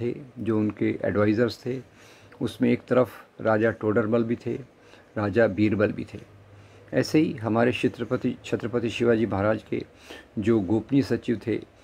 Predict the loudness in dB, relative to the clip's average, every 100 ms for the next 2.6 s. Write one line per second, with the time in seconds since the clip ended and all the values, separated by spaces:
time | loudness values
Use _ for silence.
0 | -18 -4 -2 0 2 2 0 -2 -4 -6
1 | -2 2 4 4 2 2 -2 -6 -8 -6
2 | -6 -4 -4 -4 -6 -6